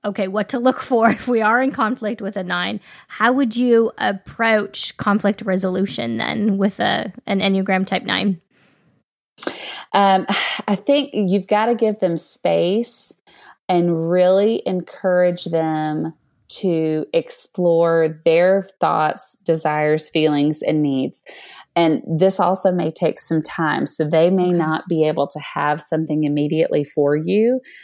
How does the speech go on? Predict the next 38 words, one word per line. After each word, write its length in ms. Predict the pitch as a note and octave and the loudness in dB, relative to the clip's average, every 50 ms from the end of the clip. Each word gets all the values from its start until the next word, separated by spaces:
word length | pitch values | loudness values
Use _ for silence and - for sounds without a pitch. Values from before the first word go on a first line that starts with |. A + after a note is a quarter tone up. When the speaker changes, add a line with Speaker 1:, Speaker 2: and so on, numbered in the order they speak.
| _ _ - | _ _ 0
Speaker 2:
like 280 | F3 E3+ D#3+ D#3 - | 0 2 2 0 -2
the 80 | - E3 | -4 -4
whole 560 | D#3 E3 F3 D#3 D3+ D3 D3 D3+ D#3 - - D#3+ | 0 2 2 4 4 4 4 2 0 -2 -4 -10
classic, 760 | - - F3 E3 E3 F3 - - E3+ D#3 D#3 D#3 D#3 - - _ _ _ _ | -4 -2 -2 0 0 -2 -2 0 0 2 2 0 -2 -6 -16 _ _ _ _
"Where 160 | _ D#3 D3+ D3+ | _ -2 -2 0
do 60 | D#3 | 0
you 100 | E3 E3 | 0 0
wanna 200 | E3+ F3 F3 F3+ F#3 | 0 0 0 2 2
go 120 | G3 G3+ | 2 2
to 60 | G#3+ G#3+ | 2 2
dinner?" 420 | A3+ B3+ C#4 C#4+ A3+ E3 D3 D3 - _ - _ _ _ | 2 2 2 2 0 0 -2 -4 -6 _ -20 _ _ _
"I 200 | - C#3+ D3+ - | -6 -4 -2 -2
don't 220 | - E3 E3+ F#3 | 0 0 0 0
know. 380 | F#3+ G#3 B3 B3+ G3 D#3+ D3 - - | 0 0 0 0 0 0 0 0 0
I 120 | - D3 | -2 0
don't 260 | D3 D#3 D#3+ F3+ F3 | 0 0 0 -2 -2
care." 380 | - A#3 A#3 A#3 G#3 E3+ D#3 - - - - _ _ _ _ _ _ | -2 -2 -2 0 0 -2 -2 -6 -10 -20 -20 _ _ _ _ _ _
They 200 | D#3 D#3+ G#3+ A3+ B3+ | 0 2 2 4 4
really 220 | C4 C#4+ C#4 C4+ | 4 4 2 2
probably 360 | C#4 G3 A#3 A#3+ A3 G#3 G#3 F#3+ | 0 -2 -4 -2 0 0 0 2
don't 240 | F3 F#3 G#3+ - | 2 2 0 0
know, 300 | - D#3 C#3 A#2 G#2+ - - - | -2 -4 -2 -2 -4 -4 -2 -2
and 140 | E3+ E3+ | -2 0
they 120 | E3+ E3 D#3+ | 0 0 2
really 240 | D#3 F3 F3 F3+ F3 | 2 2 2 2 2
probably 440 | F3 E3+ D#3+ D#3 D#3 - - D3+ | 0 -2 -2 -2 -2 -2 -2 -2
don't 240 | C#3+ D#3 C#3+ C#3 - - | 0 0 -2 -2 -6 -6
care. 320 | D#3 C#3+ - - - - _ - - _ - _ | -4 -2 -2 -2 -4 -8 _ -20 -20 _ -20 _
But 840 | - F#3+ F3 A#3+ A#3+ B3+ A#3+ G3 E3+ E3 E3 - - G#3 - - - - - _ - _ _ _ _ _ | -8 -4 -2 0 0 2 2 2 2 2 0 -2 -4 -6 -8 -10 -10 -14 -20 _ -20 _ _ _ _ _
if 220 | - G#3+ G#3 G#3 - | 0 2 2 2 2
it's, 260 | A3+ G#3 G#3 - - - | 2 2 2 -2 -4 0
you 100 | C4 C4+ | 2 2
know, 260 | B3 F#3 D3 C#3 C#3+ - - | 2 2 2 0 0 0 0
if 160 | G#3 F#3+ - | 0 2 2
it's 160 | G#3 G3+ - | 0 2 0
a 60 | F3+ | -2
deeper 420 | E3 D#3+ G#3 G#3+ A3 G#3+ - F#3+ F3 | 0 0 0 0 0 2 0 0 2
issue 760 | - E3+ E3+ - - - F3 E3 D#3+ D#3 D#3 D3+ D3+ D3 | 2 0 -2 -2 -2 -4 -2 0 0 0 0 0 0 -2